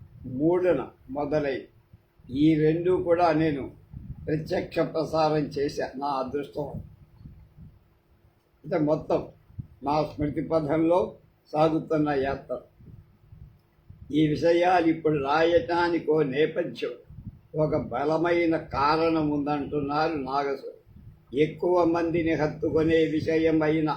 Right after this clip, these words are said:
ఆకాశవాణి గురించి రాయమని సహరి ఈ పత్రిక మిత్రుడు గొర్రి శ్రీనివాస, గొర్రి, గొర్రి శ్రీనివాసరావు రెండు వేల ఇరవై ఒకటి మే మాసంలో సూచించారు. నాలో నేను కొంత తర్జన భర్జన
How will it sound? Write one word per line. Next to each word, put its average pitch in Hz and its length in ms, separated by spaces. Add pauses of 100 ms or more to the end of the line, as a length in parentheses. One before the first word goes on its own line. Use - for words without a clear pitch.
ఆకాశవాణి 151 960
గురించి 147 540
రాయమని 151 640 (580)
సహరి 156 460 (420)
ఈ 156 160
పత్రిక 156 520
మిత్రుడు 160 520
గొర్రి 156 400
శ్రీనివాస, 156 840
గొర్రి, 165 520 (800)
గొర్రి 180 560
శ్రీనివాసరావు 160 1200 (240)
రెండు 156 240
వేల 165 340
ఇరవై 160 540
ఒకటి 151 300
మే 147 320
మాసంలో 147 760
సూచించారు. - 760 (560)
నాలో 165 400
నేను 160 320
కొంత 151 500
తర్జన 151 500
భర్జన 151 640